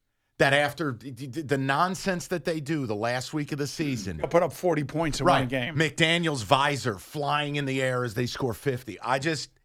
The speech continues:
Speaker 1: you're probably right, but I circle that one.
Speaker 2: But that also could be a game that the Bills do not,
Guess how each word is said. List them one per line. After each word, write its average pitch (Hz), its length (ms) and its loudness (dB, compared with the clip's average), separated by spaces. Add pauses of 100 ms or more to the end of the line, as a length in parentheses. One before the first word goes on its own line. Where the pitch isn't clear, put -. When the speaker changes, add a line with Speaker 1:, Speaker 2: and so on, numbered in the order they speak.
Speaker 1:
you're 127 140 -2
probably 190 640 2
right, 151 380 0
but 107 100 -2
I 120 120 2
circle 127 460 -2
that 104 220 -4
one. 95 120 -8
Speaker 2:
But 160 160 2
that 180 160 4
also 185 400 2
could 131 160 -8
be 131 80 -6
a 123 60 -8
game 202 280 -6
that 117 140 -14
the - 60 -20
Bills 143 340 -6
do 131 160 -8
not, 120 260 -8